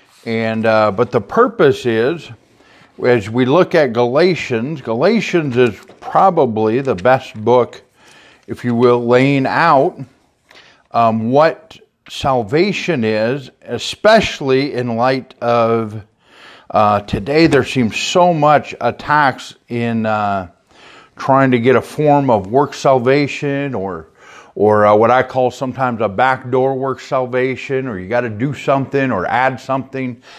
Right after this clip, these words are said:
And, uh, Galatians really helps that,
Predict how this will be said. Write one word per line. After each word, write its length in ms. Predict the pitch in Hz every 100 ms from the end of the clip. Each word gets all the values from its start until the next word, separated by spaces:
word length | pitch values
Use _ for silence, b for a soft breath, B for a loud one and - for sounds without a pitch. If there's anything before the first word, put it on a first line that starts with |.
| B -
And, 380 | 113 113 110 110
uh, 160 | 107
Galatians 800 | 90 117 117 196 214 - 143 104
really 480 | 101 135 165 160 143
helps 400 | 147 151 127 -
that, 400 | 110 110 147 -